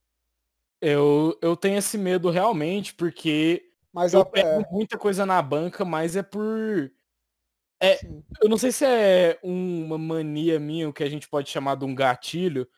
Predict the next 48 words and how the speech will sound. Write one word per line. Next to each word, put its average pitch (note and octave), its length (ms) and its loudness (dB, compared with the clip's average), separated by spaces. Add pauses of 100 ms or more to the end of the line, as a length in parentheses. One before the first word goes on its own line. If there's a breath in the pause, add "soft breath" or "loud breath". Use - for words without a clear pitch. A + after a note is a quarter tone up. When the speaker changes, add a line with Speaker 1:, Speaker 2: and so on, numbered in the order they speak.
(260)
Speaker 1:
mas F3 220 0
eu G#3+ 120 6
adoro. E3 640 6
Eu F3 100 0
não G3+ 160 0
sou A3 140 -4
de F#3+ 80 -8
São E3 220 -6
Paulo, D3+ 320 0
né? C#3+ 100 -6
Eu C#3 60 -6
não, C#3+ 180 -8
eu D3+ 80 -8
não D#3 140 -8
consigo E3 340 -8
frequentar C#3+ 540 -2
Anime C3 260 -6
Hunter. C#3+ 580 -6
Speaker 2:
Você - 120 -18
é F#3+ 80 -10
da G3 120 2
onde? F3+ 280 -4
Speaker 1:
Mas... E3 100 -4 (420)
Eu D#3 120 2
sou E3+ 260 2
do F#3 220 2
interior F3+ 400 4
de F#3 80 -4
Minas. C3 560 -6 (880)
Speaker 2:
Interior E3 180 -18
de - 80 -14
Minas. - 480 -16 (340)
Speaker 1:
Mas D#3 460 -2
é D#3+ 380 6
bem D#3+ 240 2
interessante F#3+ 760 0
você F#3 320 -2
ir F3+ 120 2
lá D#3 180 4
e - 20 2
você F#3 240 -2
ver F3+ 120 -2
uma G3 80 0
prateleira G3 680 -2
cheia F#3+ 540 2
de D3+ 100 -8
mangá, C#3 540 -2
sabe? C3+ 420 -4